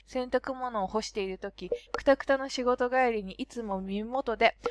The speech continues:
時に丁寧にシリアスに、時に適当に、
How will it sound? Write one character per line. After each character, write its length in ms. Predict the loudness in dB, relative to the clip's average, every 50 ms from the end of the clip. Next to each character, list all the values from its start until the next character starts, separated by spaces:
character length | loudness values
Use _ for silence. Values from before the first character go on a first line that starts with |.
| -6 -6 -6
時 240 | -8 -6 -6 -8
に 160 | -8 -8 -6 -2
丁 240 | 2 2 4 2
寧 180 | 2 0 -4 -6
に 120 | -6 -8
シ 140 | -8 -8 -6
リ 140 | -2 0 2
ア 80 | 2 2
ス 120 | 0 -4
に、 140 | -10 -8 -6
時 280 | -6 -8 -8 -8 -12
に 140 | -12 -12 -14
適 340 | -12 -8 -8 -8 -6 0 2
当 320 | 2 4 6 8 8 6
に、 240 | 6 4 -2 -8 -10